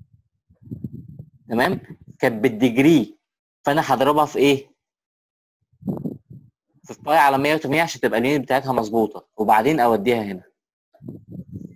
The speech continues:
ليه ضربتها في باي على مية وتمانين؟ عشان هي كانت بالايه؟ بالديجري. فاضل بقى آخر مسألة، هروح على مين؟ على المسألة التانية. المسألة التانية.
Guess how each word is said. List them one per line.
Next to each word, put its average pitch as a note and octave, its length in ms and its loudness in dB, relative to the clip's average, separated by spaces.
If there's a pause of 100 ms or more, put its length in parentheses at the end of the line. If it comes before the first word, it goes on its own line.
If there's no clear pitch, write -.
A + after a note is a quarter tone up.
(420)
ليه C3+ 100 2
ضربتها C#3 340 0
في C#3 120 -4
باي D3+ 80 4
على C3+ 160 2
مية C#3 160 2
وتمانين؟ C#3+ 460 -2 (160)
عشان A#2+ 240 -2
هي C3+ 80 2
كانت C3+ 180 0
بالايه؟ A#2 400 0 (440)
بالديجري. G2+ 440 -2 (1120)
فاضل D3 200 -2
بقى C#3 200 0
آخر D3+ 180 -6
مسألة، C3+ 360 -4
هروح B2+ 300 -2
على B2 100 -6
مين؟ C#3+ 300 -6
على A2 100 -12
المسألة A#2+ 300 -10
التانية. D#3+ 440 -8 (880)
المسألة A#2+ 480 -2
التانية. - 420 -10